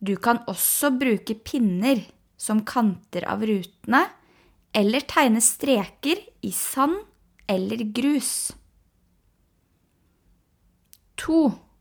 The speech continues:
Hopp og hink. Hopp eller hink gjennom rutene.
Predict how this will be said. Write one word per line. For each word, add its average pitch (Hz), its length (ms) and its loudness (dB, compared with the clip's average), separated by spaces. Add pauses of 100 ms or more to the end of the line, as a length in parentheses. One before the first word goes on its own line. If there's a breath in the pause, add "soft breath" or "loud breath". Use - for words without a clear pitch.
(400)
Hopp - 520 0
og 220 280 2
hink. - 720 0 (1400)
Hopp - 540 0
eller 180 320 0
hink 277 600 -2
gjennom 180 680 2
rutene. 262 600 2